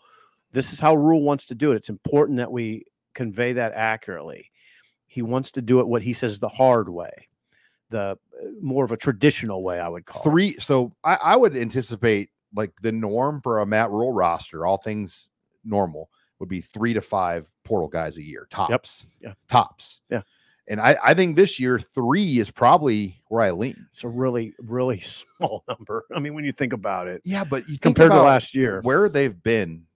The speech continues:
Speaker 1: Mm-hmm.
Speaker 2: the last two years, three years as a program.
Speaker 1: Mm-hmm.
Speaker 2: It's been a complete fire drill.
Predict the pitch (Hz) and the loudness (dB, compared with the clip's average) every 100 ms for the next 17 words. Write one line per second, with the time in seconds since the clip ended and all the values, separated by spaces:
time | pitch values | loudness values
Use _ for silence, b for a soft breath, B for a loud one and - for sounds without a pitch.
0 | _ 117 104 110 117 107 110 113 - - | _ -12 -10 -6 -2 4 4 2 -4 -10
1 | - 135 104 92 85 - 107 101 85 85 | -6 -2 -2 -2 -6 -8 -4 -2 -4 -8
2 | 80 - 90 76 76 64 _ _ _ 95 | -14 -8 -8 -8 -18 -20 _ _ _ -18
3 | 92 95 _ _ - 208 147 - 127 - | -16 -20 _ _ 2 4 4 -4 -8 -4
4 | 156 - _ 127 113 82 71 69 - | -4 -6 _ -2 -2 -4 -10 -16 -18